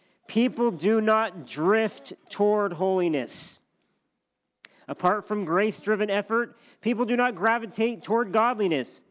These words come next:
prayer, obedience to Scripture, faith, and delight in the Lord. We drift toward compromise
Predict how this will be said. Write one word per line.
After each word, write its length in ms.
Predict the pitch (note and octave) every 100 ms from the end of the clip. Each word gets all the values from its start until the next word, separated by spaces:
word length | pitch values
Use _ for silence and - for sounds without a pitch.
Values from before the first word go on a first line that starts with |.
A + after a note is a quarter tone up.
| _
prayer, 500 | - B3 A#3 D#3 -
obedience 540 | D#3 E3 A#3 A#3+ F#3+
to 80 | G#3
Scripture, 600 | - A#3+ A3+ - D3+ A2+ -
faith, 520 | - A#3+ A3+ - - -
and 140 | F#3+
delight 340 | G#3 F#3+ F#3+
in 80 | G3
the 80 | G3
Lord. 460 | G3 G#3+ G3 A#2 - _ - - -
We 300 | D3 A#3 D4+
drift 480 | D#3+ E3+ F#3 - - - -
toward 220 | G#3+ G#3
compromise 1000 | - C4+ C4 B3 A#3 G3+ C#3+ G2+ - -